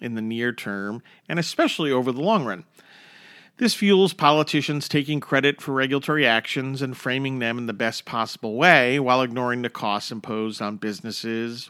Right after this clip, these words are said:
workers, entrepreneurs, investors, and consumers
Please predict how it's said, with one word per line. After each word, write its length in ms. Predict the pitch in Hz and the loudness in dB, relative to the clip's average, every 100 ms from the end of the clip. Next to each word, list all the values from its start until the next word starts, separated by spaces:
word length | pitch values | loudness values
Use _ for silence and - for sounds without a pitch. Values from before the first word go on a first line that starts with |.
| - | -8
workers, 680 | 113 110 - 117 113 113 95 | -4 -4 -4 -6 -4 -4 -6
entrepreneurs, 960 | 92 98 143 143 151 151 139 139 139 | -6 -4 -4 2 4 6 8 6 4
investors, 600 | 131 120 120 120 139 127 | 2 2 2 2 -4 -4
and 140 | 123 120 | -6 -8
consumers 640 | 123 - 214 135 120 - | -8 -2 0 0 -2 -6